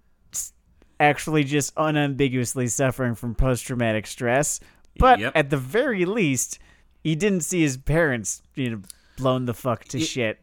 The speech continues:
Speaker 1: uh, in
Speaker 2: yeah,
Speaker 1: front of
Speaker 2: Frau
Speaker 1: him.
Speaker 2: has the
Speaker 1: So
Speaker 2: unfortunate distinction of the first dead parents in the franchise.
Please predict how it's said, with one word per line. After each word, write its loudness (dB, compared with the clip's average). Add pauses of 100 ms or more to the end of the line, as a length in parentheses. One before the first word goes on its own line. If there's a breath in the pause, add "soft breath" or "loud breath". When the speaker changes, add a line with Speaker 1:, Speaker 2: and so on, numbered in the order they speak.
(120)
Speaker 1:
uh, 0
in 2
Speaker 2:
yeah, 4
Speaker 1:
front 4
of 8
Speaker 2:
Frau 6
Speaker 1:
him. 2
Speaker 2:
has 4
the 2
Speaker 1:
So 0
Speaker 2:
unfortunate 4
distinction -2
of 0
the 2
first 0
dead 2
parents 2
in -4
the -2
franchise. -2